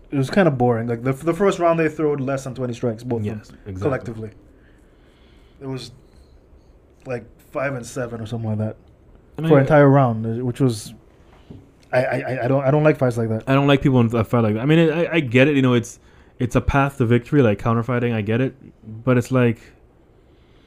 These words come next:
Speaker 2: I don't know. It, it gets, it's, it's, it, it takes two to da-, two, two to tango. You know what I mean? So it's like,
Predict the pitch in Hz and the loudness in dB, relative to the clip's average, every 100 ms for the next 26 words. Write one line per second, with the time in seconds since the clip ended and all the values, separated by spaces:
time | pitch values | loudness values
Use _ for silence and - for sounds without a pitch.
0 | _ _ _ _ _ _ _ - 151 113 | _ _ _ _ _ _ _ -4 0 2
1 | 104 110 104 131 139 131 123 120 120 - | 0 -2 -4 -2 -2 -2 -6 -6 -8 -10
2 | - - - - - _ _ _ _ _ | -20 -20 -20 -20 -20 _ _ _ _ _
3 | _ _ - _ - - 135 131 170 151 | _ _ -20 _ -20 -10 -8 -2 -2 -2
4 | - 135 107 101 92 - - - 131 139 | -2 -2 0 -4 -6 -16 -10 -2 -2 0
5 | 110 104 98 92 98 104 107 104 107 104 | -2 -4 -6 -6 -6 -4 -4 -4 -6 -10
6 | 95 104 98 | -8 -10 -10